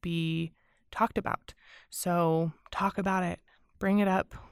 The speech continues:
with your friends and family and spread the awareness because things need to change.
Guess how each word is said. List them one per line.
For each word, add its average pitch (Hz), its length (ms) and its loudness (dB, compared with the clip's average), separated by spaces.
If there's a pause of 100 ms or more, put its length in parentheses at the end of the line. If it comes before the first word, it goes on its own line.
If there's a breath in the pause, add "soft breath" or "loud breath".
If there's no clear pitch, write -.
(120)
with 175 320 -2
your 185 80 -4
friends 180 320 0
and 180 160 -2
family 175 460 -2
and 165 580 -4
spread 185 260 2
the 185 80 2
awareness 160 640 0 (120)
because - 600 -8
things 185 280 0
need 170 140 -2
to 165 80 -12
change. - 420 -8